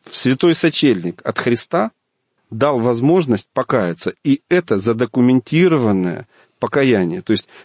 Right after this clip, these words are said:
каждый человек помнил, как расстреливали священников, как рушили храмы, как сжигали иконы, как потом бедствовали семьи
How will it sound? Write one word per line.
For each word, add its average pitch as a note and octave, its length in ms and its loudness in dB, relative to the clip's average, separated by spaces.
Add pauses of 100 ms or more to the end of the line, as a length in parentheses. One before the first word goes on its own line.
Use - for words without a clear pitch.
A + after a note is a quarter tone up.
каждый D3 400 0
человек C#3+ 520 2
помнил, D3 400 2
как B2+ 180 -2
расстреливали C3+ 580 2
священников, A2 760 0
как A2 200 -6
рушили C3 400 2
храмы, A2 440 0
как A2 200 -2
сжигали C3 540 2
иконы, A2+ 580 2 (300)
как C3 160 -4
потом D3 320 0
бедствовали C3 640 2
семьи B2+ 680 2